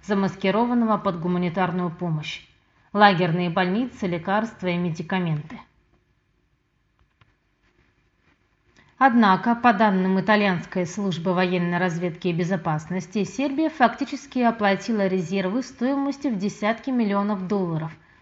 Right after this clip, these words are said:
с банковских счетов в Австрии, на которых находилось восемьдесят пять миллионов долларов. Затем деньги были переданы организации, связанной с кланами Сербии и компании, которая закупала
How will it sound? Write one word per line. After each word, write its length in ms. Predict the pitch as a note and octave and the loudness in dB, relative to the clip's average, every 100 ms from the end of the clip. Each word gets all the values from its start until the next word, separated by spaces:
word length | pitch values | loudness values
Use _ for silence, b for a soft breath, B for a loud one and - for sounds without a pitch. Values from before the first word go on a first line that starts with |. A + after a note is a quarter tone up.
| b | b
с 120 | G3 | -4
банковских 680 | F3+ G3 F3+ D#3+ E3 - E3 | 4 4 4 -2 -8 -6 -6
счетов 480 | - F#3 E3+ A3+ A#3+ - | -4 -4 -2 -2 -2 -6
в 140 | F#3+ F#3 | -4 0
Австрии, 540 | F3+ E3 - E3 D#3 D#3+ B B | 0 0 -8 -6 -6 -6 B B
на 140 | G#3 G#3+ | -4 0
которых 340 | G3 G3+ F#3+ | 2 2 0
находилось 720 | F#3+ E3+ G3 F3 B3 B3+ - | -2 0 0 2 0 -2 -4
восемьдесят 640 | F#3+ F#3+ F#3+ F#3 E3+ F3+ E3 | -4 -4 -2 -4 -4 -6 -2
пять 240 | A3 A3+ | -4 -2
миллионов 480 | G3 E3+ F3+ F#3 E3 | -4 -2 -2 -4 -4
долларов. 400 | F3+ D#3+ D#3 - - _ _ _ _ _ b b b b - | -2 -2 -4 -8 -18 _ _ _ _ _ b b b b -2
Затем 500 | G3 G#3+ D#4 F4 G#3+ | 0 2 0 0 0
деньги 280 | C4+ C4 | 0 0
были 320 | A3 G#3 G#3 G3 | 0 0 0 0
переданы 560 | - G3+ F#3 F3 F3+ | 0 0 0 -2 -4
организации, 960 | F3+ F#3 E3+ F3+ F3 E3 D#3+ D#3+ A3 A#3+ | -2 -2 0 0 0 -2 -4 -4 -4 -4
связанной 640 | A#3 G3+ F#3+ F#3+ A#3+ C#4 | -4 -2 -2 0 -2 -4
с 80 | C4+ | -6
кланами 440 | - G3+ F#3 F3 | -2 0 0 -2
Сербии 440 | D#3+ - A3 G#3+ A#3 | -4 -6 -4 -2 -2
и 60 | |
компании, 680 | A3+ A3 G3+ G3 E3+ D#3+ D#3+ b b b | 0 -2 -2 -2 -2 -2 -4 b b b
которая 360 | - F3 G3 F#3 | 2 2 2 2
закупала 720 | E3 F#3 D#3+ G3 A#3 B3 | 0 -4 -2 2 2 2